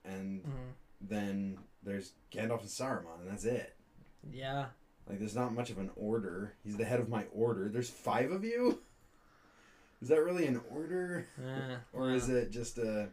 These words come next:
Speaker 2: it's a
Speaker 1: meh?
Speaker 2: pecking order.
Speaker 1: Yeah, probably. Interestingly, the Lego Tower of Orthanc set, uh,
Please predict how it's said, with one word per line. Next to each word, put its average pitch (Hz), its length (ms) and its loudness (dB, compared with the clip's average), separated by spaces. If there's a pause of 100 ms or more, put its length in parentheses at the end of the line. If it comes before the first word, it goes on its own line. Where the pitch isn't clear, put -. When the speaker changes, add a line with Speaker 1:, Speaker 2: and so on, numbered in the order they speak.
Speaker 2:
it's - 100 -10
a - 40 -4
Speaker 1:
meh? 107 160 2
Speaker 2:
pecking 110 400 2
order. 101 440 -8 (640)
Speaker 1:
Yeah, 101 240 -2 (140)
probably. 87 600 -4 (1080)
Interestingly, 123 580 2
the 98 140 -4
Lego 107 540 4
Tower 107 380 0
of 90 80 -6
Orthanc 135 480 -4 (720)
set, - 360 -2 (840)
uh, 82 320 -8